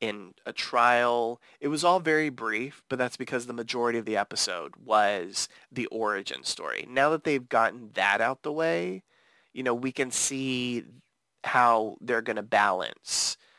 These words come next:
you know, any sort of superheroics and the courtroom stuff. If I'm being honest, I don't know if we're gonna see much superheroics, just because, I mean, she's already stated how she really wants to be a lawyer, so I think a lot of the series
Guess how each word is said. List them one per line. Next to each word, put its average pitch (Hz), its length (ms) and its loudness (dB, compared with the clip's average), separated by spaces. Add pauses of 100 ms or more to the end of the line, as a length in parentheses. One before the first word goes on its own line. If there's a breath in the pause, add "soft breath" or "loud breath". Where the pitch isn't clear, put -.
(140)
you 107 120 -8
know, 87 300 -4 (160)
any 120 240 0
sort 117 240 -6
of 110 240 -8 (100)
superheroics 117 1300 -2 (580 soft breath)
and 110 680 2
the 110 120 -14
courtroom 69 460 -4
stuff. - 480 -4 (260 soft breath)
If 135 160 -4
I'm 226 140 -2
being 277 180 -6
honest, 233 260 -6 (120)
I 180 100 2
don't - 160 -4
know 240 140 -4
if 233 80 -14
we're 214 80 -10
gonna 196 160 -10
see 175 180 -4
much 120 600 -4
superheroics, - 1080 -6 (520 soft breath)
just 165 320 0
because, 151 560 0 (180)
I 139 80 2
mean, 139 360 -4
she's 165 260 -4
already 160 260 -2
stated 151 560 -2
how 123 160 -2
she - 180 -6
really 117 300 -4
wants 120 260 -6
to 107 80 -16
be 113 60 -10
a 110 80 -4
lawyer, 110 280 -2
so - 140 -6
I 147 60 0
think 269 220 -14
a 214 60 -2
lot 110 300 0
of 135 120 -8
the 120 100 -10
series 110 720 -6